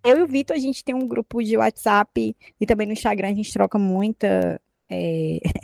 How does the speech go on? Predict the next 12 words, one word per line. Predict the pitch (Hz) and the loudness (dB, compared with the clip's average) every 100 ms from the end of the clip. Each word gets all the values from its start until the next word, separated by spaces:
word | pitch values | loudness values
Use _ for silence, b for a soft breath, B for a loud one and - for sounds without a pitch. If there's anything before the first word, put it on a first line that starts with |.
| 160 | 0
<laughs> | 262 302 247 | 2 4 2
muita | - 190 226 | 2 4 4
figurinha. | - 202 214 214 202 202 247 285 B B B B - | 2 6 8 8 6 4 4 2 B B B B 4
Foi | 240 | 4
difícil, | 269 - 226 262 - 262 | 6 2 4 4 4 4
tá, | 202 196 247 | 4 4 4
escolher, | - 254 220 208 | 2 -2 0 0
mas | 220 220 208 - | -2 -6 -10 -14
essa | 208 190 202 - 214 208 | -8 -6 -6 -8 -8 -8
é | 202 | -8
muito | 196 185 190 196 | -6 -6 -6 -6
boa. | 175 175 156 143 | -2 0 0 -2